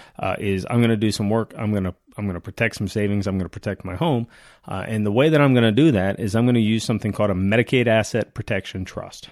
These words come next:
That's an asset protection trust. That's a trust that's specifically designed with Medicaid's rules in mind to help you s-, protect your house, protect some savings,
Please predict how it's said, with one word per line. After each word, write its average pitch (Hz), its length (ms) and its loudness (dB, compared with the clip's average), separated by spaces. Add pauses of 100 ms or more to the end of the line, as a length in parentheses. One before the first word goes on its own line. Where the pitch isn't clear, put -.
(140)
That's 107 180 -6
an 95 100 -6 (160)
asset 135 520 2 (380)
protection 127 640 -2
trust. 104 640 -6 (380)
That's 117 160 -4
a 120 60 -2
trust - 340 -2
that's 95 160 -10
specifically 139 640 -4
designed 113 720 -2 (100)
with 104 240 -4
Medicaid's 120 500 0
rules 117 300 0
in 151 100 2
mind 90 380 -2 (380)
to 113 160 0
help - 340 2
you - 140 -10 (320)
s-, - 140 -20 (200)
protect - 460 -10
your 175 100 4
house, 143 460 -2 (420)
protect - 380 -6
some 175 160 0
savings, 143 580 2